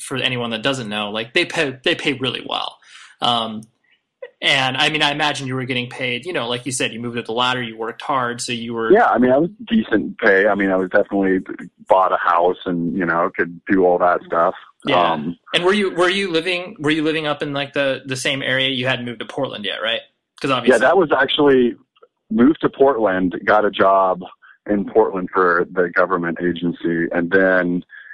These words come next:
Speaker 2: moved to Roseburg, Oregon, um, within that same government agency, but to a district office.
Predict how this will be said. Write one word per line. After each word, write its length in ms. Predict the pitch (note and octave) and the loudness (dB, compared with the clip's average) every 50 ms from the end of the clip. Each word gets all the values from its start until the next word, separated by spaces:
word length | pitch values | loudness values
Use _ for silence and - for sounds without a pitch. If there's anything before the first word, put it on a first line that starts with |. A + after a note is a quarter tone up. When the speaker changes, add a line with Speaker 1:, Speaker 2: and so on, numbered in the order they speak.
| - - _ _ _ _ _ _ | -20 -20 _ _ _ _ _ _
Speaker 2:
moved 400 | G2+ G2+ G2+ G#2 G2+ G#2 F#2+ E2+ - | 0 2 4 4 4 2 2 2 0
to 80 | F#2+ | 2
Roseburg, 680 | F2 F#2 F#2+ G#2 A2+ G2+ F2+ F2 F2+ E2+ E2 E2 E2+ E2 - - - _ _ _ _ | 4 6 4 4 4 2 0 0 2 2 2 2 -2 -4 -8 -14 -16 _ _ _ _
Oregon, 640 | F#2+ F#2+ F#2+ F#2 F2+ E2+ F2 F2 E2+ E2+ E2 E2 - - _ _ _ _ _ _ _ _ _ _ _ _ _ - | 0 2 4 4 2 0 -2 -4 -2 -2 -2 -4 -6 -8 _ _ _ _ _ _ _ _ _ _ _ _ _ 0
um, 480 | F#2+ F#2+ F2+ F2+ F2+ F2 E2+ E2+ E2+ D#2+ - _ _ _ | 2 2 4 4 2 2 0 -2 -6 -8 -10 _ _ _
within 400 | F#2+ G2 - - F#2+ G2+ F#2+ F#2 | 0 0 2 2 0 0 2 2
that 200 | F2 D#2+ - - - - | 0 0 -2 -4 -2 -2
same 240 | F#2+ F#2 F2+ F2 E2+ | 0 0 0 0 0
government 400 | E2+ F2 F2 F2+ F2 F2 E2+ E2 F2 | 0 0 0 2 0 -2 -2 0 0
agency, 420 | F2 E2+ E2+ F#2 E2+ D#2+ - F2 E2 D2+ | 0 0 0 -4 -8 -6 -4 -6 -2 0
but 160 | F2 E2 - - | 0 0 0 0
to 80 | F#2 E2+ | -2 -2
a 40 | D#2+ | -2
district 520 | D#2 - F2+ F2 - - - F2+ - - | 0 0 -2 -2 0 0 -2 -2 -2 0
office. 420 | - E2+ E2+ E2 - - F#2+ F#2+ | 2 2 2 2 2 0 0 0